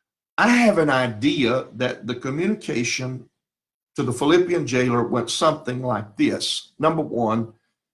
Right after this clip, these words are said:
all of us, including Paul, Silas, and the jailer,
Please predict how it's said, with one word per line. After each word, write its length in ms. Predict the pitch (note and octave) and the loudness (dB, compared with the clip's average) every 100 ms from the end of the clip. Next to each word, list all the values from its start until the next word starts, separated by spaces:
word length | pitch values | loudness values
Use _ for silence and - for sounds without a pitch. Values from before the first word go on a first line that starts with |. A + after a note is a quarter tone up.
| _ _ _ _ _ C3+ | _ _ _ _ _ 6
all 280 | D#3+ F3 | 8 8
of 140 | C3 G#2 | 6 2
us, 680 | G2 A2 A#2 - - - _ _ _ _ - | -2 -2 -4 -4 -6 -8 _ _ _ _ -10
including 800 | C3 G#2+ G#2+ C#3 C3 C3 B2+ A#2+ _ _ _ - | -6 -6 -4 -2 -2 -2 -6 -10 _ _ _ 2
Paul, 300 | C3+ D3 D#3 | 4 4 2
Silas, 720 | - - A2 A2+ A#2+ - - A#2+ | 0 -4 -2 -2 -4 -6 -10 -8
and 140 | A2+ | -6
the 100 | A2+ | -4
jailer, 600 | A2 C3+ B2+ G#2 G2 | -4 0 0 0 -4